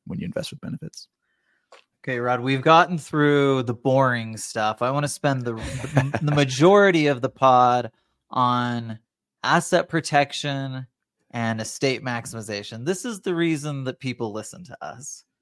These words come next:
Speaker 1: Yes.
Speaker 2: Right? They want, they want the, no, I'm just kidding. This is the boring stuff, but we are gonna hit on it. We're gonna hit on these couple of things, uh, because they're important.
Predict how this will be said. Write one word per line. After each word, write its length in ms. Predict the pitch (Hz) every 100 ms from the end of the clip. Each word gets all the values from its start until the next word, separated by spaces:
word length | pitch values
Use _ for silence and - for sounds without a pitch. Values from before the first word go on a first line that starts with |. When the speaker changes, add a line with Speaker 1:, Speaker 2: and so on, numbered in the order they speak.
| 185
Speaker 1:
Yes. 300 | - 220 -
Speaker 2:
Right? 220 | 117 120
They 120 | 135
want, 340 | 147 156 156 131
they 140 | 151
want 520 | 147 147 156 151 139 _ _ _
the, 200 | 127 120 _ _ -
no, 100 | 175
I'm 100 | 175
just 160 | 175
kidding. 240 | 196 165 135 -
This 160 | 226 214
is 100 | 190
the 80 | 165
boring 300 | 190 180 151
stuff, 280 | - 127 220
but 140 | 139
we 140 | 170 180
are 120 | 196
gonna 140 | 165
hit 180 | 160 160
on 160 | 120 104
it. 100 | 98 -
We're 80 |
gonna 140 | 143 147
hit 100 | 147
on 120 | 139
these 180 | 135 -
couple 220 | 135 123
of 80 | 110
things, 220 | 98 - _ - - _ -
uh, 200 | 139 127
because 300 | 180 220 170
they're 160 | 180
important. 720 | 160 - 220 170 127 110 -